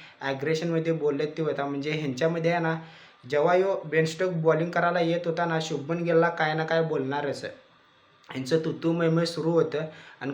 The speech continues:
करुण नायर आहे ना लवकर आऊट झाला. तीस रन, चांग-, चांगली अशी आहे ना पार्टनरशिप सुरू असताना आहे ना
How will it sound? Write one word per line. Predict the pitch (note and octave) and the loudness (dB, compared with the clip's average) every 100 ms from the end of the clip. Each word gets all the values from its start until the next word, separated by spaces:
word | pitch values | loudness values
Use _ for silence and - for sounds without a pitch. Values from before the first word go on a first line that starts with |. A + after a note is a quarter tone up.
| - | 0
करुण | D#3+ E3 F3 | 2 2 2
नायर | E3+ E3+ | 2 2
आहे | E3 E3 | 2 2
ना | D#3+ D3 | 0 -2
लवकर | D3 D3 C3+ - | -2 -2 -2 -2
आऊट | - D3+ | -2 -2
झाला. | C#3+ C3+ C#3 - | -4 -2 -4 -2
तीस | F#3 F3+ | -4 -2
रन, | E3+ E3 E3 | 0 0 -2
चांग-, | - D#3+ D#3+ - | 0 0 -2 -2
चांगली | E3+ D#3+ F3+ | 0 2 2
अशी | G3 F#3+ | 0 0
आहे | F#3 | 2
ना | F3 | 0
पार्टनरशिप | E3+ D3+ D#3+ F3 G3 F3+ | -2 -4 -4 -4 -4 -6
सुरू | - E3 | -4 -2
असताना | E3 E3 D#3+ D#3+ | -2 -2 -2 0
आहे | D#3+ | -2
ना | D3 | -4